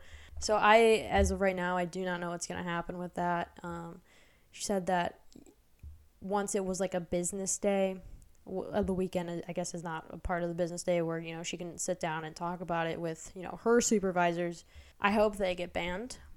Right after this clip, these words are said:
<laughs> 'cause you should not be treating anybody like that, whether I'm presenting as, as a woman or not, you know,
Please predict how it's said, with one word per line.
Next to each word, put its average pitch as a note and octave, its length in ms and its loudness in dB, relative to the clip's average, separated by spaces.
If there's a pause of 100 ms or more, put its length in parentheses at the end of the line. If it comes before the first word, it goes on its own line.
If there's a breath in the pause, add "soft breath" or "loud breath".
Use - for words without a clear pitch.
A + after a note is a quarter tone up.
(160)
<laughs> - 640 -8
'cause G3+ 160 -8
you A3 140 0
should G#3 180 -2
not F#3 300 0
be A#3 100 -4
treating F3+ 320 -4
anybody - 400 -6
like - 220 -10
that, - 280 -4 (100)
whether F3+ 480 -2 (280 soft breath)
I'm F#3 160 -12
presenting F3+ 500 -6
as, F3 120 -6
as E3+ 180 -2
a F3 80 -2
woman F3 400 -4
or E3 140 -6
not, E3 280 -6
you F3+ 120 -10
know, E3 360 -8